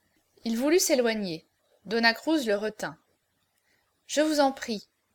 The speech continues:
dit-elle. Donnez-moi la permission de retourner près d'elle. Vos réticences me font peur. » «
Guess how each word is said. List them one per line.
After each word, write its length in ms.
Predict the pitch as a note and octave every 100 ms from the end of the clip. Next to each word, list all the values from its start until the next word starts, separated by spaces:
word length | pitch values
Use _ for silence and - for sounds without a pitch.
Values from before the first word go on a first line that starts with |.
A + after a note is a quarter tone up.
| _
dit-elle. 500 | F#3 F3+ F#3 D#3+ E3 _ _ _ _ _ _ _ -
Donnez-moi 420 | D4+ F4 D4+ D4
la 100 | C#4+
permission 540 | B3+ B3 A#3+ A#3 C4
de 80 | B3
retourner 440 | G#3+ G#3+ A3+ A#3 A#3
près 200 | - G#3+
d'elle. 320 | F#3 E3 E3 _ _ _ _ -
Vos 140 | C4+
réticences 560 | D#4+ D#4+ D4+ D#4 C#4+ C#4+
me 100 | A#3+
font 220 | - A3+
peur. » « 420 | G#3 F3 - -